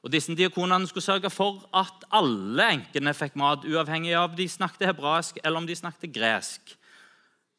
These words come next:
Troen på Jesus som Messias og frelser, som oppstanden frelser og herre, det brakte den første menighet sammen på kryss og tvers av kulturer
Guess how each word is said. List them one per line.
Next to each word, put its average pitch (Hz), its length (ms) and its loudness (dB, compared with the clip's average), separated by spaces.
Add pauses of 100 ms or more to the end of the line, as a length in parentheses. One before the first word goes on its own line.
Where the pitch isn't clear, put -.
(1900)
Troen 196 260 2
på 196 100 4
Jesus 185 300 2
som 175 220 0 (160)
Messias 147 420 -4
og 160 60 -16
frelser, 147 500 -4 (1400)
som 131 240 -6
oppstanden 156 460 -6
frelser 131 440 -6
og 139 100 -10
herre, 123 520 -6
det 127 160 -8
brakte 123 480 -8
den 127 140 -10
første - 320 -12
menighet 107 420 -8
sammen 113 440 -8
på 123 140 -16
kryss - 280 -12
og 117 60 -20
tvers - 500 -8 (180)
av 104 340 -8 (960)
kulturer 143 640 -4